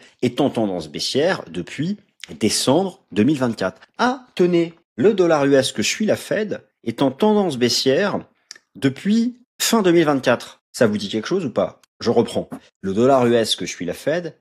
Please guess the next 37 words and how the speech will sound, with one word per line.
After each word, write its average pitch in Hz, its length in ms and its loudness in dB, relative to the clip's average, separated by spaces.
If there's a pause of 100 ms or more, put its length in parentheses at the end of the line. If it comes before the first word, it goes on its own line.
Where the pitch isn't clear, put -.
(160)
est 101 200 -6
en 95 80 -2
tendance 143 420 2
baissière 113 560 -2
depuis - 240 -10
fin 127 220 -4
deux 110 80 -2
mille 101 140 -6
vingt-quatre. - 420 -12 (120)
Il 120 80 4
y 147 40 6
a - 20 4
eu 170 40 4
un 139 80 6
événement 127 340 4
politique 120 760 -2
fin - 160 -10
deux 85 100 -8
mille 85 140 -8
vingt-quatre. - 360 -18 (160)
Oui, 165 260 2
bien 101 140 -6
sûr, - 220 -10 (220)
l'élection 85 440 -8
de 104 40 -6
Donald 90 240 -10
Trump. - 240 -20 (100)
Et 113 80 -2
donc, 127 300 0 (220)
depuis, 127 540 0 (200)
regardez, 87 460 -4
janvier 139 580 4
deux 95 120 -2
mille 165 160 -10
vingt-cinq, 127 440 -6
en - 300 -18
fait, - 60 -16